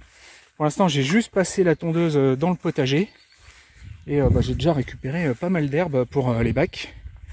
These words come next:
Après c'est le potager agrandi, hein, donc j'ai toute la surface que j'avais déjà précédemment,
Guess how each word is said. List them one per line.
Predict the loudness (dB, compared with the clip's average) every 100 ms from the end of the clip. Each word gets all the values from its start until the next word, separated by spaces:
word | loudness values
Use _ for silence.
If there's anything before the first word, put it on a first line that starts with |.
| -6 -6 -10 -20 -20 -18
Après | -4 0
c'est | 2
le | 2
potager | 2 0 0 2
agrandi, | 4 4 4 4 4
hein, | 4
donc | 2 0
j'ai | -4
toute | -8 -8
la | -6
surface | -6 -8 -8
que | -4 -2
j'avais | 0 0
déjà | 0 -2
précédemment, | -4 -2 0 2 2